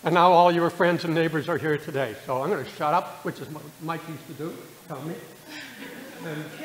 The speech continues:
uh, but I just want you to know how proud I am of these, this person who was raised here in this community, uh, and had an enormously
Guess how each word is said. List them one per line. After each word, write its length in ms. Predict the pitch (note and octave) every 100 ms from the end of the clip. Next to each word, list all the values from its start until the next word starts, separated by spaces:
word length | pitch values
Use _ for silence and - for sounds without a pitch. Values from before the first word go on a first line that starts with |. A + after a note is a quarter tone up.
| D#3
uh, 220 | C#3+ C#3+ C3 - - - - - - - - - - - -
but 380 | D#3 D3+ - -
I 40 | D#3
just 180 | E3+ F3+
want 160 | D#3 -
you 80 | D3+
to 60 | D3+
know 180 | D3+
how 400 | C3+ B2+ B2 C3+ B2
proud 140 | D3+ C3+
I 240 | C3+ C3 B2
am 440 | A#2 A#2+ - -
of 60 | B2 -
these, 100 | C3 C3 - E3+
this 120 | - -
person 280 | C#3 C#3 B2 B2
who 200 | A#2+ A#2
was 920 | - B2 - - - - - C#3 C#3+
raised 260 | D#3+ D3+ -
here 300 | D3 C3+ C3+ C#3
in 100 | C3+ C#3
this 100 | C#3 C3+
community, 480 | C3+ C3+ C3 A#2 B2 - - - - - - - B2+
uh, 40 | A#2+ A#2+ -
and 360 | B2+ A2+ G2+ C3
had 100 | B2+
an 360 | B2+ B2+ C3
enormously 520 | D3 E3+ E3 C#3+ C#3+